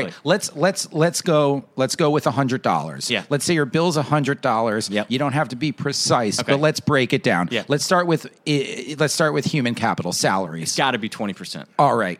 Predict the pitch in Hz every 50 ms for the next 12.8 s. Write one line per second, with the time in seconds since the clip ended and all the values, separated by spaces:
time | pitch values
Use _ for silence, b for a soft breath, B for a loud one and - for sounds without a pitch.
0 | - - 127 107 95 90 - - 135 - 156 156 - 135 156 143 131 - 131 117
1 | 104 - - 214 175 - - - 160 143 135 131 131 - - - 147 107 101 110
2 | 101 101 95 - - 120 101 90 85 104 95 90 87 80 82 82 B B B B
3 | B B B - 139 135 131 127 131 135 131 135 143 147 147 151 156 160 160 143
4 | 123 - - 156 156 165 160 160 151 151 180 - 143 131 - - - 139 - 131
5 | 123 113 107 101 90 80 82 73 67 65 - - - - - - - 131 135 135
6 | 117 127 - - 160 180 180 160 160 131 117 127 131 - - 147 127 120 104 -
7 | - 107 - - 107 82 76 - - - - 139 131 127 117 123 117 120 117 110
8 | 104 - - 123 113 110 107 - 113 104 95 - 101 92 - 98 - - 143 147
9 | - 143 120 101 - 139 117 110 120 139 139 139 127 117 - - 202 208 - 202
10 | - 190 175 - 180 156 143 - 127 123 156 147 151 156 160 - 120 131 117 -
11 | - - - 160 160 156 - - 156 147 143 139 139 143 139 135 139 131 131 127
12 | 127 120 135 B B B B - 131 131 127 123 123 127 123